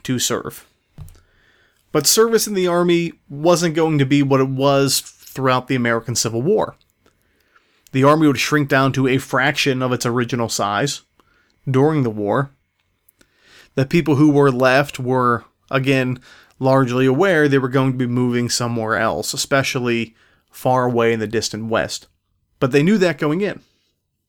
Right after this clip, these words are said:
This is the new phase of the American military. A smaller army, a unified army between regions north and south, and this, this general understanding that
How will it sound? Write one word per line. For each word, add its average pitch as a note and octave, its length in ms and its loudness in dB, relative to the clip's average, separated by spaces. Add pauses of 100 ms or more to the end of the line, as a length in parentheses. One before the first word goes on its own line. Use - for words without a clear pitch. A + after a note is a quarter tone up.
(520)
This C#3+ 200 2
is C#3+ 140 -2
the C#3 100 0
new C#3+ 260 2
phase C3+ 520 0
of B2 100 -6
the B2+ 100 -2
American A#2 460 -2
military. A#2+ 520 -4 (460)
A C3 80 -6
smaller C#3 540 0
army, C#3 420 0 (360)
a A#2+ 100 -6
unified C3 640 0
army A#2+ 320 0
between A#2 400 -6
regions B2 440 -4
north A#2 240 -4
and A2+ 120 -8
south, A#2 400 -2 (880)
and C#3 120 2
this, C#3 160 0
this B2+ 180 -8
general E3 480 -2
understanding B2+ 760 -2
that G#2 360 -4